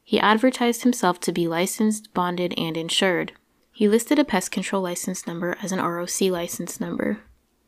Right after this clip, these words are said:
The homeowners paid Lawson five thousand five hundred dollars for the work.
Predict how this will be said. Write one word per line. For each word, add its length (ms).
The 80
homeowners 460
paid 240
Lawson 440
five 380
thousand 420
five 240
hundred 240
dollars 300
for 160
the 100
work. 400